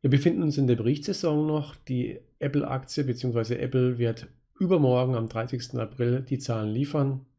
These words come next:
Relativ spät für die großen Tech-Konzerne, die meisten haben bereits berichtet. Ähm, es gab viele positive Ausreißer. Es gab aber auch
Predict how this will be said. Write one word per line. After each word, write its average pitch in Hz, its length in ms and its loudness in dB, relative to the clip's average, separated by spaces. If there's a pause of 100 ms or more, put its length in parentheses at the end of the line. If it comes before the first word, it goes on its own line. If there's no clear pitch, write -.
(580)
Relativ 127 440 2
spät 139 320 0
für 139 140 -2
die 120 300 -2 (300)
großen 131 360 2
Tech-Konzerne, 123 640 0
die 113 80 0
meisten 110 360 -4
haben 135 180 0
bereits 123 420 0
berichtet. 117 480 -4 (1000)
Ähm, 123 880 4
es 135 120 -8
gab 123 460 2 (180)
viele 139 300 4
positive 170 540 0
Ausreißer. 123 960 -2 (500)
Es - 160 -6
gab 120 140 0
aber 120 240 0
auch 117 440 -2